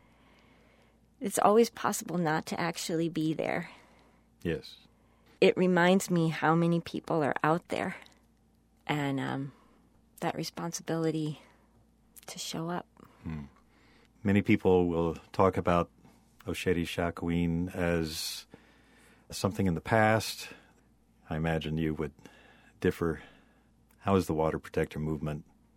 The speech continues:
Speaker 2: very much alive now?
Speaker 1: Hmm.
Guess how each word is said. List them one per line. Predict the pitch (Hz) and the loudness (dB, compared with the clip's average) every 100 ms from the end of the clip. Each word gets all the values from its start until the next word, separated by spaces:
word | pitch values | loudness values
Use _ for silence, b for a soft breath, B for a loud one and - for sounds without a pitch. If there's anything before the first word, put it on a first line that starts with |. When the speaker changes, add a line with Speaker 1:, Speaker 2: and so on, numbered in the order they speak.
| _ _ - | _ _ 0
Speaker 2:
very | 87 | 2
much | 80 80 | 2 -2
alive | 82 78 78 80 | -2 -2 -2 -2
now? | 76 69 67 - _ _ _ b b b b b 170 | -4 -6 -10 -14 _ _ _ b b b b b -10
Speaker 1:
Hmm. | 135 | -8